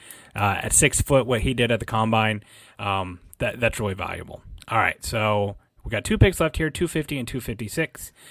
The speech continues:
Here, we're basically throwing darts. Um, should always be mentioned here. Any names here that you wanna go and check and see?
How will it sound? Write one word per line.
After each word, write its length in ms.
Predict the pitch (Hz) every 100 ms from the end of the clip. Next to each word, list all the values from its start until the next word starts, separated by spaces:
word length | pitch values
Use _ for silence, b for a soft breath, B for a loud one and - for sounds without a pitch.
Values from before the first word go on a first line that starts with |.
| B B _ -
Here, 320 | 131 156 160
we're 280 | 131 135 135
basically 400 | 120 - - 117
throwing 380 | 110 107 104
darts. 580 | 90 87 - - - - _ -
Um, 400 | 107 92 90 -
should 180 | - 139
always 280 | 151 139 -
be 400 | 120 110 107 - -
mentioned 380 | 117 107 101 98
here. 300 | 113 101 101 B B B
Any 180 | 170 269
names 300 | 196 151 139
here 240 | 143 135
that 380 | 120 113 104 -
you 100 | 123
wanna 220 | 135 127
go 180 | 117 123
and 100 | 110
check 240 | - 123
and 140 | 117 104
see? 480 | - 117 120 135